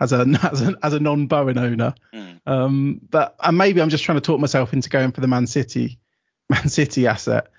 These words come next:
Speaker 1: It's kind of annoying, actually, 'cause I would like to have, like, six midfielders. I'd like to have the two Liverpool guys. I've got Son. I'd like two Man City, and then Bowen would be, like, you know, the per-, perfect sixth.
Speaker 2: Yeah.
Speaker 1: Um,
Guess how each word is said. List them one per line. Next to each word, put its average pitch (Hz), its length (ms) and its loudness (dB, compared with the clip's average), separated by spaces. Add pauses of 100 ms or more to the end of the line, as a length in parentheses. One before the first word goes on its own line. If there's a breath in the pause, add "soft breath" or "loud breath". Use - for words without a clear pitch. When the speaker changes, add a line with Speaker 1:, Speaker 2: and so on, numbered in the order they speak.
(260 loud breath)
Speaker 1:
It's - 140 -8
kind 294 200 0
of 262 60 0
annoying, 220 320 4
actually, - 220 -2
'cause 165 120 0
I 202 80 4
would 214 220 2
like 202 200 0
to 156 80 -2
have, 147 200 0
like, - 240 -2
six - 380 -4
midfielders. 160 580 0
I'd 151 120 0
like 220 180 0
to 175 60 -4
have 160 160 0
the 135 60 -4
two 208 220 0
Liverpool 139 360 0
guys. 107 480 -2 (360)
I've 143 60 -12
got 175 180 0
Son. 113 460 0
I'd 143 100 0
like 160 220 2
two 160 420 0 (220)
Man 131 160 2
City, 127 480 -2
and 131 160 2
then 123 100 4
Bowen 120 480 2 (140)
would - 100 -10
be, 143 140 2
like, 139 340 2
you 156 80 -2
know, 123 140 4
the 120 80 -4
per-, 139 240 2
perfect - 520 -2
sixth. - 320 -4 (440)
Speaker 2:
Yeah. 117 220 -4
Speaker 1:
Um, 120 340 -2